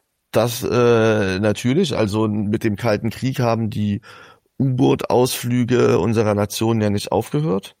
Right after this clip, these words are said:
Gleichzeitig und auch da wieder, was ich mich halt gefragt hab, das ist halt so ein bisschen so die,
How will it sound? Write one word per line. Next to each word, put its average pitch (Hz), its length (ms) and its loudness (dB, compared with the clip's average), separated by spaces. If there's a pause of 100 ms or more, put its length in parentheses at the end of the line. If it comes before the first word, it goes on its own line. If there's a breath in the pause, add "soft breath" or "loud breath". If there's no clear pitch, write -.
(100)
Gleichzeitig 135 1000 0
und 110 200 0
auch 98 160 -4
da 123 360 0
wieder, 123 520 -2 (640)
was 104 140 -6
ich 123 120 -6
mich 123 140 -6
halt 123 120 -2
gefragt 113 300 -4
hab, 117 80 -8
das 98 100 -10
ist 117 140 -8
halt 117 120 0
so 113 80 -4
ein 113 80 -4
bisschen 120 280 -4
so 110 180 -2
die, 104 340 -4